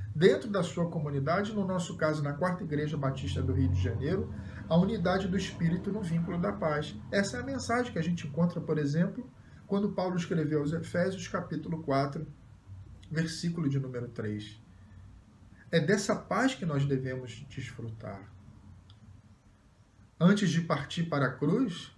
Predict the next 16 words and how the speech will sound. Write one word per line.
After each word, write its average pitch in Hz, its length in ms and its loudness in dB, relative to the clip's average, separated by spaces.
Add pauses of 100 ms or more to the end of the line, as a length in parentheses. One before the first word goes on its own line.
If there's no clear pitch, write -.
Jesus 151 400 0
deixou 220 460 -2
uma 214 100 -2
mensagem 151 540 2
para 139 180 0
seus 135 300 0
discípulos. 143 640 -4
Ele 196 160 -2
deixou 226 400 -4
uma 247 100 -8
mensagem 208 480 -2
importante 262 680 -4
para 160 160 -6
as 139 100 -4
nossas 135 320 -4
vidas. 110 640 -10